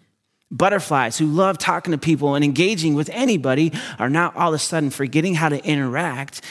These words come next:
and talk to people. Watching your kids regress because they have little social, emotional, or educational interaction with their peers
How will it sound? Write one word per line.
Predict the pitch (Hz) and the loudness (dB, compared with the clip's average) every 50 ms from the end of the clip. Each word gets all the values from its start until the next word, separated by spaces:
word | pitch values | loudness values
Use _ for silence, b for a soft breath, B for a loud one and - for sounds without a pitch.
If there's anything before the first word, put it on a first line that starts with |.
| B B | B B
and | B 135 135 | B -4 -2
talk | - - - 185 190 151 - 147 - - - - - | -4 -4 -4 -4 -4 -6 -6 -10 -12 -16 -20 -18 -10
to | - - 147 | -8 -8 -6
people. | - - 185 202 202 - - - - - - - _ _ _ _ _ _ _ _ _ _ _ _ _ _ _ _ _ _ _ _ _ _ _ _ _ _ _ - | -4 -2 -4 -4 -4 -8 -14 -20 -18 -20 -20 -20 _ _ _ _ _ _ _ _ _ _ _ _ _ _ _ _ _ _ _ _ _ _ _ _ _ _ _ -6
Watching | - 139 175 190 - - 196 185 | 0 0 0 0 0 0 0 2
your | 180 165 | 2 0
kids | 160 - 180 180 175 143 151 | 2 2 2 2 2 0 -2
regress | 147 123 139 147 151 160 - | -2 0 2 2 2 0 -2
because | - 147 127 - 160 147 131 | -4 -4 -2 0 0 2 2
they | 147 | 2
have | 143 143 127 135 | 2 2 2 0
little | 143 147 143 131 | 0 0 0 -2
social, | - - - 143 151 147 - - 151 139 143 143 139 - | -2 -4 -4 -4 -4 -4 -4 -2 -2 0 0 0 0 0
emotional, | 127 127 135 143 147 139 - - 135 135 135 127 | 0 0 2 2 0 0 -2 -2 -2 0 0 0
or | 110 - | -2 -2
educational | 147 143 139 135 - - 151 151 135 - - 139 131 123 | -2 -2 -2 -2 -4 -4 -2 -2 -2 -2 -2 -4 -4 -4
interaction | - - 139 131 127 127 131 135 - - - 139 131 | -4 -2 -2 0 0 0 0 -2 -4 -4 -4 -2 -2
with | 139 135 - | -2 -2 -4
their | - 131 | -4 -6
peers | 113 - - - 135 131 139 143 156 156 - 190 - | -6 -6 -6 -2 0 0 2 2 0 -2 -4 -6 -10